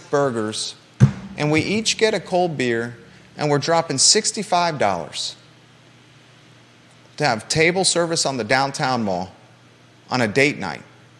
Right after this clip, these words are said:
on a Friday evening in the city of Charlottesville. And you try to get a table at Citizen on a Friday night. Everyone else who's price conscious is going there as well.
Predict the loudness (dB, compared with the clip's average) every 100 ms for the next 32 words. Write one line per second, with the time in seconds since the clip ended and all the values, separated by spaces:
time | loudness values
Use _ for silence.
0 | -20 -20 -20 -20 -20 -20 _ -20 _ _
1 | -16 -10 -8 0 4 4 2 -2 -4 -4
2 | -6 -8 -16 -20 -20 -20 -20 -20 -20 -10
3 | -4 -2 0 -2 -2 -4 -4 -8 -14 -20
4 | -20 -20 -20 -20 -20 -20 -20 -20 -20 -20
5 | -20 -20 -10 -2 0 2 2 2 0 0
6 | 0 0 0 0 0 0 0 0 0 -2
7 | -4 -2 0 0 -2 -6 -12 -18 -20 -20
8 | -20 -20 -20 -20 -20 -14 0 2 2 2
9 | 0 0 0 -2 -4 0 2 2 2 0
10 | 0 -2 -4 -4 -2 -2 0 0 -2 -2
11 | -2 -4